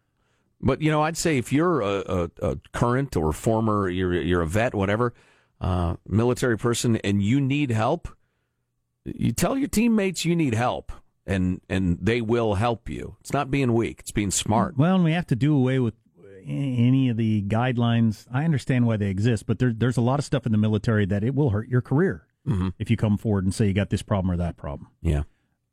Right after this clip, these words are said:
Speaker 2: It makes sense why that would be, because do you want to put somebody with a gun in a certain position who's been talking about being suicidal or depressed or
Speaker 1: Sure.
Speaker 2: whatever?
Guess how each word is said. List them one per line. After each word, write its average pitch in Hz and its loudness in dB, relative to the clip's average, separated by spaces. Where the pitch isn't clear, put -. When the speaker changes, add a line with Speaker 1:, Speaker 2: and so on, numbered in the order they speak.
Speaker 2:
It 101 4
makes 113 2
sense - -4
why 107 0
that 98 -6
would 95 -2
be, 82 -2
because 95 2
do 104 2
you 107 4
want 110 2
to 110 -2
put - -4
somebody 117 0
with 101 -2
a 104 0
gun 202 0
in 123 -4
a 120 2
certain 113 -4
position 135 2
who's 123 0
been 113 0
talking 123 0
about 110 -2
being 107 2
suicidal 98 -2
or 90 -4
depressed 95 -2
or 95 -2
Speaker 1:
Sure. 92 2
Speaker 2:
whatever? 123 0